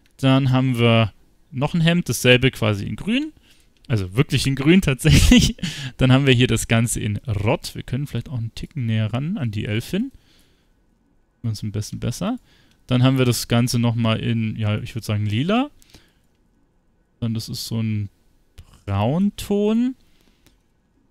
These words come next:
Dann haben wir's in Weiß, das sieht tatsächlich am besten aus. Dann haben wir's in komplett schwarz. Und, ähm, jetzt haben wir noch ein paar Extrateile, und zwar haben wir Handschuhe in Braun.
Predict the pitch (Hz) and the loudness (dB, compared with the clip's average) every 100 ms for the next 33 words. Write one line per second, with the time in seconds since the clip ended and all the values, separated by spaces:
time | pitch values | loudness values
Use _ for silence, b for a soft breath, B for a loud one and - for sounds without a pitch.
0 | _ 127 123 127 127 120 - - 135 123 | _ -2 0 2 2 2 -2 -4 0 2
1 | 117 110 107 - 110 98 104 139 220 - | 2 -2 -4 -8 -10 -2 2 2 0 -2
2 | - - 202 - 151 156 156 175 - 120 | -4 -2 -2 0 0 0 0 -2 -4 -4
3 | 156 - 117 104 220 285 - - b b | -4 -4 -4 -4 -2 -2 -6 -12 b b
4 | b b b - 135 139 135 123 120 107 | b b b -8 -2 0 -2 -4 -6 -6
5 | 107 - 180 226 262 - - b b b | -6 -4 0 0 -2 -6 -10 b b b
6 | _ - 156 170 180 170 - 143 151 160 | _ 0 2 2 0 -2 -2 -2 0 -2
7 | 139 135 - 160 151 143 143 - - - | 0 -2 -2 -4 -2 -2 -2 -2 -2 -2
8 | 175 - 175 180 147 135 135 131 113 101 | -4 -2 -2 -2 -4 -2 0 2 0 -2
9 | 113 139 196 240 202 120 - 101 107 123 | -2 -2 -2 -4 -4 -6 -8 -4 -2 0
10 | 214 | 0